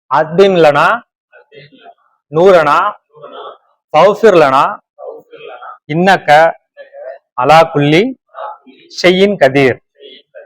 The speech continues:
சரி, ரப்பனா அத்மிம் லனா அப்படின்னா என்ன அர்த்தம்? இறைவா, எங்களுக்கு பரிபூர்ணப்படுத்துவாயாக. எதை? நூரனா, எங்களுடைய ஒளியை. அப்ப எங்களுடைய ஒளின்றதுல நிறைய விஷயங்கள் அடங்கும். நமக்கு அந்த கல்வி ஞானமா இருக்கட்டும், மார்க்கத்துக்கு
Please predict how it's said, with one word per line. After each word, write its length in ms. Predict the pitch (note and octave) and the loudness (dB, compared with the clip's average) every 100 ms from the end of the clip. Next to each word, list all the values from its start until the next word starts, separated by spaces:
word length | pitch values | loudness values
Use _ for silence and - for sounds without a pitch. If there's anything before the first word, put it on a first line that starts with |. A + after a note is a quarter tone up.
| _ | _
சரி, 320 | _ - D3 C3+ | _ -2 0 0
ரப்பனா 560 | C3+ D3 D#3+ F3+ F#3 G3 D3 | 0 0 0 2 2 2 0
அத்மிம் 440 | D#3 - A3 A3+ | -2 0 0 0
லனா 260 | E3+ D3+ C#3 | 0 0 0
அப்படின்னா 340 | C3 D3 F#3 | -2 -4 -2
என்ன 160 | E3 D#3+ | 0 -2
அர்த்தம்? 440 | C#3+ - D#3+ E3+ F#3+ _ _ _ - | -2 -4 -4 -2 -4 _ _ _ -6
இறைவா, 260 | D#3+ G#3 G3+ | -2 0 0
எங்களுக்கு 480 | F3 E3+ E3+ A3 - | 0 -2 0 -6 -2
பரிபூர்ணப்படுத்துவாயாக. 1080 | F3+ A#3 A3+ A#3 G#3 D#3+ C#3+ C3+ B2+ A2+ A#2 | -2 0 0 0 0 -2 -4 -4 -2 -4 -4
எதை? 260 | C3+ D#3 F3+ G3 G3+ - | -6 -2 0 0 -4 -8
நூரனா, 380 | D#3 G#3+ G3 D#3+ C#3 | -2 0 2 2 0
எங்களுடைய 480 | F#3+ F#3+ G#3+ G3+ D#3+ | -2 0 2 4 4
ஒளியை. 440 | D#3+ G#3 A3 D3 - _ _ _ _ _ _ _ | 4 4 2 0 -4 _ _ _ _ _ _ _
அப்ப 180 | E3 G#3 | -2 0
எங்களுடைய 420 | F#3+ G#3+ A3 G#3 | 2 2 4 4
ஒளின்றதுல 720 | F3+ A3 B3+ A#3+ G#3+ G#3 A3+ C4+ | 4 4 4 4 2 2 2 2
நிறைய 260 | G#3 G#3+ | 2 2
விஷயங்கள் 360 | G#3+ - A3 E3+ | 0 -4 -2 0
அடங்கும். 260 | E3 B2+ - | 0 -6 -14
நமக்கு 340 | D#3 D#3+ D3+ | -6 -2 0
அந்த 340 | D#3 D3+ C#3+ C#3 | 2 4 4 4
கல்வி 220 | D3 D#3+ | 0 -2
ஞானமா 320 | D#3 C#3+ C#3 | -4 -4 -2
இருக்கட்டும், 380 | C3+ B2 B2+ C#3+ | -2 -2 -6 -4
மார்க்கத்துக்கு 540 | C3+ C#3+ C#3+ C3 A#2+ | -2 -2 -4 -6 -4